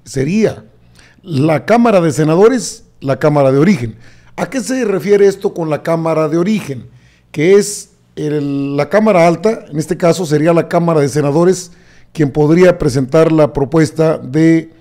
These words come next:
eh, las dos iniciativas que vienen por parte del presidente de la República, y de las cuales ya se habla al día de hoy o en estos días,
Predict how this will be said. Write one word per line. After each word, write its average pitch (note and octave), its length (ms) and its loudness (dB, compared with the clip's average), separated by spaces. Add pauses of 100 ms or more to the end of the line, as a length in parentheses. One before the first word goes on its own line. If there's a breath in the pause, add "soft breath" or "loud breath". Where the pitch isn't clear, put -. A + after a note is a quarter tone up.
(380 soft breath)
eh, C3+ 920 -4
las C3 160 -6
dos F3+ 200 0
iniciativas D#3 580 -2
que D#3 100 -10
vienen D#3 580 -2
por C3 160 -6
parte D#3+ 260 -2
del C3+ 80 -6
presidente C3+ 480 -4
de B2+ 120 -4
la C#3 120 -2
República, D3+ 520 -2 (320 soft breath)
y - 60 -14
de C#3+ 140 -2
las C#3 120 -2
cuales F#3 300 2
ya E3 100 2
se E3 140 0
habla D#3 220 2
al C3+ 80 0
día D#3+ 140 2
de D#3+ 60 2
hoy E3 360 4
o C#3+ 80 -4
en B2+ 60 -4
estos B2+ 220 -6
días, C#3 460 -4